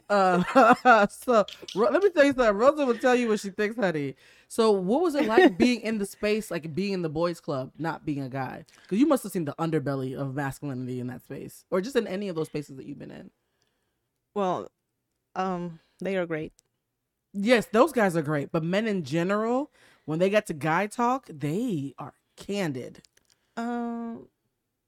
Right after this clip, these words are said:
Speaker 2: I, I don't think, I think they were
Speaker 1: Still thinking that you were a beautiful woman in the room, and they were still probably being nice because you were there.
Speaker 2: Uh, I'm not sure. It's just, like, the, the way, the energy,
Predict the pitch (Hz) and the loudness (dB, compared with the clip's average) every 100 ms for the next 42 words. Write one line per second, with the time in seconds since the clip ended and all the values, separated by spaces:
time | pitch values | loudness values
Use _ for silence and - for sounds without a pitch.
0 | _ _ _ - 269 302 277 370 359 381 | _ _ _ -14 -12 -8 -6 -6 0 0
1 | 370 - _ _ _ - 233 - 466 453 | 0 -6 _ _ _ -8 -6 -2 -2 0
2 | 370 330 320 285 233 - _ _ _ _ | -2 0 0 -2 -6 -18 _ _ _ _
3 | _ _ _ _ _ _ _ _ _ - | _ _ _ _ _ _ _ _ _ -10
4 | 220 202 190 190 190 175 165 175 165 165 | 0 2 2 0 0 0 2 4 4 2
5 | 151 156 156 147 151 143 147 143 139 139 | 0 -2 -2 -4 -2 -4 -4 -4 -4 -6
6 | 147 147 131 131 139 135 127 127 - 127 | -6 -6 -4 -6 -4 -6 -6 -10 -12 -12
7 | 123 123 151 131 117 180 170 _ _ _ | -12 -12 -14 -14 -14 -16 -18 _ _ _
8 | _ _ _ _ _ _ _ _ _ _ | _ _ _ _ _ _ _ _ _ _
9 | _ - 226 233 240 269 320 381 - 262 | _ -8 -2 -2 0 0 0 -2 0 4
10 | 214 - 240 285 311 277 226 233 175 - | 6 4 2 2 2 2 6 4 4 -4
11 | _ - 185 214 226 202 226 247 285 285 | _ -14 0 2 2 4 6 6 4 0
12 | 247 180 208 - 220 233 254 254 247 240 | -4 -2 -2 2 2 2 0 0 -2 -2
13 | - | -6